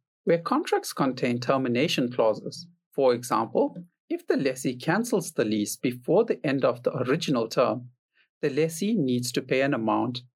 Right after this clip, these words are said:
that is equivalent to three months' rental. In this example, one might be inclined to say that the only penalty is the three months' rental that needs to be paid as noted in the contract, and only this should be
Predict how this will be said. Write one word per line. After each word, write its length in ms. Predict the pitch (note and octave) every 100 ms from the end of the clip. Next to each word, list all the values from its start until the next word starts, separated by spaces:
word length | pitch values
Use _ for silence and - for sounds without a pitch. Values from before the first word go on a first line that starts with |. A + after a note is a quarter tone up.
| _ _ -
that 140 | D3+
is 160 | G3 A3
equivalent 560 | - D#3 B2 B2 B2
to 100 | - -
three 220 | C3 A#2
months' 300 | A2+ A2 -
rental. 480 | C3+ D#3 B2 - - _ _ _ _ _ _ _ _ _ _ _
In 160 | A3 G#3+
this 180 | E4+ F4
example, 760 | B3+ - B2+ A#2+ B2 - D#3 - _ _ -
one 220 | D3 D#3+
might 280 | D3+ D#4 -
be 120 | A3
inclined 600 | D#3 - D3 C3 A#2+ B2
to 100 | C3+
say 260 | B2 C#3 B2
that 220 | B2+ B2+
the 120 | - -
only 300 | A#3+ C#4+ A#3
penalty 760 | - D3+ C#3+ C3 B2 A2+ B2+ - _ _ -
is 140 | C#3+
the 100 | C3+
three 280 | C3 G3 B3+
months' 360 | F#3+ C#3 C3+ -
rental 440 | B2 B2+ A#2+ A#2
that 200 | B2 -
needs 240 | - G3 -
to 100 | A3
be 140 | G3+
paid 540 | - - A#2+ A2+ B2 - _ _ -
as 180 | E3 B2+
noted 340 | A#2 A2+ B2
in 100 | A#2
the 80 | -
contract, 680 | - D3+ D#3+ - - - - _ _ _
and 240 | D#3+ D#3 D#3+ A3
only 400 | C#4 C#4+ B3+ -
this 340 | E3 D#3+ - -
should 300 | - D3 B2
be 260 | B2+ B2+